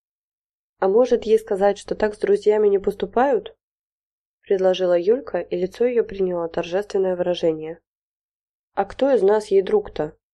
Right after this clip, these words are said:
Илья быстро вернул одноклассницу на место. "Я лично ее терпеть не могу". "Я тоже", тут же добавил Вихарев, так и не забывший о том, как Низамова вытолкнула его из Ладовской квартиры.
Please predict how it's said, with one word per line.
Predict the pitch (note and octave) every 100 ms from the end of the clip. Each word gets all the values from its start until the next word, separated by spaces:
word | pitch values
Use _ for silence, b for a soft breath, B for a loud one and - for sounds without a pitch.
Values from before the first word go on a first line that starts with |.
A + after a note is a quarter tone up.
| _ _ _
Илья | - F3+ F#3
быстро | F3 F#3 F#3 E3+
вернул | F3 F3 E3+
одноклассницу | E3 E3 D#3+ F#3 - F#3 -
на | E3+ F3
место. | E3 D#3+ - E3 - _ _ _ _ _
"Я | - A3
лично | B3+ A3+ -
ее | F3 E3
терпеть | D#3+ G#3 G#3 F3+ -
не | D#3+
могу". | D#3+ D3+ D3+ - _ _ _ _ _ _ _
"Я | E3 G#3
тоже", | B3 G#3 D#3+ D3 F3+ _ _ _ _ _ _ _
тут | - F3+
же | E3
добавил | D#3 E3 E3+ D#3+ D#3+
Вихарев, | F#3 A3+ F3+ D3 - _
так | G#3+ A3
и | A3
не | A3
забывший | G#3+ F#3 D#3+ -
о | D3+
том, | F3+ A3
как | G3 F#3
Низамова | D#3 D#3 F3 F#3+ E3 D3
вытолкнула | E3 E3 E3+ - D#3+ D#3+
его | D3+ D3
из | D3+ D3+
Ладовской | D3 D3+ D3+ - D3
квартиры. | - D3 - B2 -